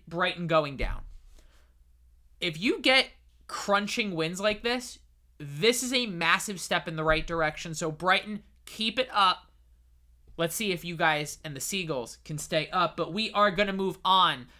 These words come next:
My projected champions of the league this year got off to a very, very, very hot start. Chelsea three, Crystal Palace none. Expected goals, Chelsea at one point two one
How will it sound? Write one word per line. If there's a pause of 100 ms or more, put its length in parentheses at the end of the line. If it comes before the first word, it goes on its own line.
(280)
My
projected (120)
champions (120)
of
the
league
this
year (380)
got
off
to
a
very,
very,
very
hot
start. (680)
Chelsea
three,
Crystal
Palace
none.
Expected
goals,
Chelsea
at
one
point
two
one